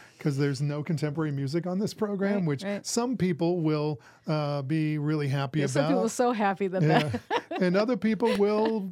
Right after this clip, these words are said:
Speaker 1: you know, wish that there was something else,
Speaker 2: They will appreciate
Speaker 1: you
Speaker 2: the Geyer
Speaker 1: know?
Speaker 2: typical
Speaker 1: Yeah,
Speaker 2: program
Speaker 1: that's
Speaker 2: more, yeah.
Speaker 1: right.
Speaker 2: <laughs>
Speaker 1: So,
Speaker 2: Uh.
Speaker 1: um, but Schubert, those who've journeyed with me, um, these almost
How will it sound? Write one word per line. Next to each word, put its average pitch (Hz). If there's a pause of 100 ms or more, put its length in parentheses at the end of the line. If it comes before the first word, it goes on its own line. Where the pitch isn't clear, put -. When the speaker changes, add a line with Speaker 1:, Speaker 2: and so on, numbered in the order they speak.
(120)
Speaker 1:
you 190
know, 180
wish 185
that 190
there 190
was 185
something 190
else, 151
Speaker 2:
They 185
will 180
appreciate 202
Speaker 1:
you 151
Speaker 2:
the 147
Geyer 156
Speaker 1:
know? 208
Speaker 2:
typical 196
Speaker 1:
Yeah, 175
Speaker 2:
program 175
Speaker 1:
that's 147
Speaker 2:
more, 170
yeah. 147 (260)
Speaker 1:
right. - (100)
Speaker 2:
<laughs> -
Speaker 1:
So, 165 (580)
Speaker 2:
Uh. 226
Speaker 1:
um, 160 (140)
but 165
Schubert, 190
those 175
who've 143
journeyed 165
with 135
me, 139
um, 135
these 135
almost 139